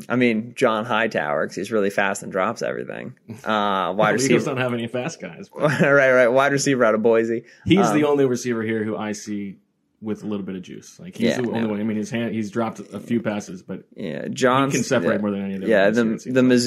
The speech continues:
Speaker 1: Mizzou kid Johnson can separate too a little bit. I've, I've not seen a second of his film, but twelve on West is a little juicy. Um, am I allowed to say juice 'cause I'm on the podcast? Usually you don't let me say juice.
Speaker 2: You can say it.
Speaker 1: Oh, thank you.
Speaker 2: I mean,
Speaker 1: Benediction from above.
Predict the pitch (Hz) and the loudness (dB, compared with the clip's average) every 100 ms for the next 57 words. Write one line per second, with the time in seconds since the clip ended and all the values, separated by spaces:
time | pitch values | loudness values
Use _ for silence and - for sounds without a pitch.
0 | 139 139 120 101 107 98 101 104 107 107 | 4 4 2 2 2 2 0 -4 -8 -6
1 | 98 95 98 87 101 95 95 92 95 101 | -4 -2 -2 0 -2 0 2 2 2 0
2 | - 113 113 101 - 110 95 - - - | 0 0 0 -2 -2 -6 -6 -6 -6 -2
3 | 120 - 101 82 71 - 80 82 82 67 | -2 0 -4 -4 -6 -4 -4 -2 -2 -4
4 | - 98 - 113 104 101 - 101 101 92 | -6 -14 0 2 4 2 -2 -2 0 0
5 | 101 92 107 87 98 95 - 101 - 113 | -2 -8 -8 -6 -4 -4 -6 -6 -4 -6
6 | - - - _ - 117 113 113 107 104 | -8 -20 -20 _ -6 0 2 2 2 0
7 | 98 101 _ 117 123 120 127 131 117 120 | -2 -8 _ -2 2 2 2 0 0 -2
8 | 120 127 113 107 104 107 113 123 120 110 | -2 -2 -2 0 0 0 -2 -2 -2 -2
9 | 113 104 95 71 98 90 92 - - 107 | 0 0 0 -2 -6 -6 -8 -8 -12 -6
10 | 113 - 80 87 82 - - 302 202 381 | -6 -6 -8 -8 -10 -18 -8 -4 -4 -4
11 | - - - _ - - 104 101 - - | -6 -12 -18 _ -20 -16 -14 -14 -16 0
12 | 123 123 117 113 117 110 104 98 92 80 | 2 4 2 0 -4 -6 -6 -6 -4 -6
13 | - | -8